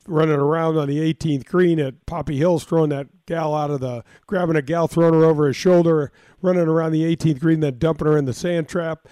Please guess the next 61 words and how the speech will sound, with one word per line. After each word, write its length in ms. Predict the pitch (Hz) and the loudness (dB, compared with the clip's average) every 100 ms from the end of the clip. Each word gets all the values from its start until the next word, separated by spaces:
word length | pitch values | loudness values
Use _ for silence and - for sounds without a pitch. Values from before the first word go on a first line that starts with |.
| _ - _ - | _ -20 _ -6
Uh, 220 | 170 165 | -4 -4
just 360 | - 262 214 | -2 -2 -2
a 160 | 196 156 | -2 -2
lot 500 | 139 151 180 190 180 | -4 -4 -6 -6 -6
of 140 | 160 | -8
fun 300 | - 180 151 | -2 -2 -2
seeing 200 | 135 170 | -2 -2
a 60 | 147 | -2
lot 260 | 147 160 160 | -4 -8 -8
of 120 | 151 | -6
the 100 | 143 | -6
celebrities 600 | - 151 151 143 147 127 | -4 -2 0 2 0 -2
and 120 | 135 | -4
hanging 240 | 120 147 135 | -6 -4 -4
around. 240 | 143 147 | -4 -4
I 100 | 175 | -2
remember 380 | 214 196 180 165 | 0 2 0 2
one 200 | 160 180 | 0 0
time 240 | 185 175 | -2 -2
I 40 | 143 | 0
walked 360 | 147 180 - | 2 2 0
in, 220 | 208 180 - - | -4 -4 -6 -6
you 140 | 170 196 | 0 4
were 120 | 180 | 4
on 120 | 170 | 4
the 100 | 147 | 2
range 440 | 147 170 170 - - _ | 2 2 0 -2 -12 _
with 220 | 180 165 | -10 -10
the 100 | - | -10
clubs, 400 | - 185 185 156 | -10 -4 -4 -2
and 120 | 151 | -4
I 80 | 156 | 0
walked 320 | 175 170 - | 2 0 0
in 100 | 175 | -2
just 220 | 156 165 - | -2 -4 -6
to 60 | |
grab 200 | 151 165 | -4 -4
a 60 | 143 | 0
quick 260 | 185 175 | 0 0
little 180 | 180 156 | 0 -2
breakfast, 540 | 127 185 185 196 165 175 | 0 -2 -2 -2 -4 -4
and 80 | |
I 80 | 151 | -6
sat 300 | 135 180 151 | -4 -4 -4
down 340 | 170 165 165 - _ _ _ - | -4 0 0 -2 _ _ _ 0
with 200 | 160 147 | 2 2
a 40 | |
guy, 420 | 127 156 170 165 | 0 -4 -2 -2
and 100 | 156 | -2
we 100 | 143 | -2
just 160 | 143 131 | -4 -8
started 240 | - 127 | -10 -10
talking 340 | - 156 151 160 | -6 -6 -4 -2
a 40 | |
little 200 | 147 147 | 0 0
bit 200 | 135 151 | 0 -4
and 120 | 151 | -4
all 140 | 143 147 | -8 -6
this, 320 | 147 147 - | -4 -6 -8
and, 220 | 151 135 | -12 -8
um, 240 | 139 131 | -6 -8